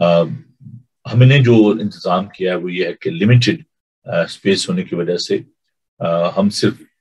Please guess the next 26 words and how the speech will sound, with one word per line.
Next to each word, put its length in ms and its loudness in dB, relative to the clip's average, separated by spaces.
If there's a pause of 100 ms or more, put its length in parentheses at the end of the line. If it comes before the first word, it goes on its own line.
पचास 420 2
लोगों 240 -4
को 300 -8
एक 240 0
इबादत 440 -2
में 220 -10 (360)
हम 100 -4
उनको 360 -6
accommodate 440 -4
कर 180 0
पाएंगे। 400 -2 (540)
तीन 400 4
इबादत 560 0
का 80 -4
मैंने 240 -12
एहतमाम 580 -14
किया 280 -2
है। 160 -6 (600)
एक 200 -2
midnight 380 2
service 480 0
है 120 0
रात 320 -2
को 60 -12
ग्यारह 300 -2
बजे, 320 -4